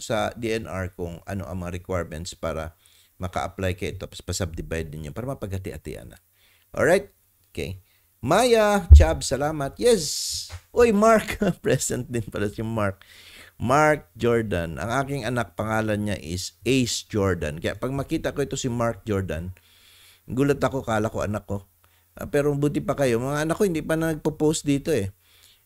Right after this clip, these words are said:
Nagko-comment eh. Mark, Happy New Year sa'yo. And Malu, Happy New Year also, Malu.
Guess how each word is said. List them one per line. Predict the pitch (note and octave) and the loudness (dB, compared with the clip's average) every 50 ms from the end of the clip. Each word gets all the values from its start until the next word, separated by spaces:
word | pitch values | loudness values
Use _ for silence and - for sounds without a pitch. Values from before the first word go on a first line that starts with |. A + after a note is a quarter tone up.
| _ - | _ -10
Nagko-comment | A2+ A2+ A#2 A#2+ - - _ _ - B2 A#2 - B2+ A#2 A#2 B2+ C3 A#2+ A2 G2+ - - | -8 -6 -6 -8 -10 -14 _ _ -6 -6 -4 0 0 0 0 0 -2 -4 -4 -6 -6 -8
eh. | E2+ G2+ G#2 | -8 -8 -4
Mark, | A#2+ C3+ E3 F#3+ F#3+ - - - _ _ _ _ _ _ _ _ _ _ _ _ _ _ _ - - | 0 4 4 4 4 2 -2 -10 _ _ _ _ _ _ _ _ _ _ _ _ _ _ _ -6 -4
Happy | A2 G#2+ G2+ - A#2 A#2 A2 G#2 - - _ _ - | -4 -4 -2 -2 -2 0 0 -2 -4 -8 _ _ -18
New | C#2+ D2 D#2+ A2 A2+ A2+ | -14 -10 -6 -4 -2 0
Year | A2 G#2+ G#2+ G#2+ | 0 0 -2 -2
sa'yo. | - G#2+ G2 G2+ G#2+ B2 B2+ - _ _ _ _ _ _ _ _ | -4 -4 -2 -2 -2 -4 -8 -12 _ _ _ _ _ _ _ _
And | - A#2 B2+ C3+ C3+ C3 C3 | -8 -4 -2 -2 -2 -2 0
Malu, | C3 C3 C3 D3 E3+ F3 F3 F3 F3 D#3+ | 0 0 2 4 4 4 4 4 4 2
Happy | D3+ C#3 - - C#3 | 0 -2 -2 -2 -4
New | C#3+ D3+ D#3+ F3 F3 | -2 -2 -2 0 0
Year | F3 F3 F3 - | 2 2 2 2
also, | C#3+ D#3+ F3 F3 E3+ - F3+ E3+ | 2 2 2 0 0 0 0 0
Malu. | E3 D#3+ D#3+ D#3+ D3+ D3+ D3+ D3 D3+ | 0 2 0 0 2 2 2 2 0